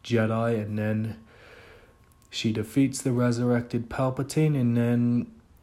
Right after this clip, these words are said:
also another character death, um, Ben Solo dies and bites the dust, which I did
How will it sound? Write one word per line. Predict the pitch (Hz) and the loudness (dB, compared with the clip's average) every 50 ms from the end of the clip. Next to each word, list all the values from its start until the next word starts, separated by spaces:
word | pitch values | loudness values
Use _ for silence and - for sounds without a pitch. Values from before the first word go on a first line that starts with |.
| - - | -8 -2
also | 135 131 127 117 - - 135 123 120 | 0 0 0 0 0 0 0 0 2
another | 120 139 147 143 139 127 | 2 2 2 2 2 0
character | 123 - - 135 127 123 120 - - 127 | 0 -2 -2 0 0 0 -2 -2 -2 -2
death, | 117 107 107 120 120 120 120 117 - - - - - - - - - - - - | -2 0 -2 -2 0 0 0 -2 -4 -8 -14 -16 -16 -18 -18 -20 -20 -20 -6 -2
um, | 123 117 110 107 107 101 | 0 2 2 2 0 -2
Ben | 104 107 104 104 104 | -2 -2 -2 -2 -4
Solo | 107 - - 160 165 165 156 147 143 139 127 120 120 - - - - _ | -6 -2 0 2 2 4 2 2 2 0 0 -2 -4 -8 -14 -20 -10 _
dies | - 117 117 113 113 113 113 107 107 | -4 -2 0 0 2 2 0 0 -2
and | 110 110 110 107 | -2 -2 0 0
bites | 113 113 113 110 110 - | 2 2 2 0 -2 -6
the | - 117 | -6 -6
dust, | 110 110 110 110 110 107 107 - - - - - - - - - - - - - - - | -4 -2 -2 -2 -2 -2 -4 -8 -10 -10 -12 -14 -16 -20 -20 -20 -20 -20 -20 -20 -18 -6
which | - 135 131 - | -4 -2 -2 0
I | - 139 | 0 2
did | 147 160 170 160 165 - | 4 4 2 2 0 -4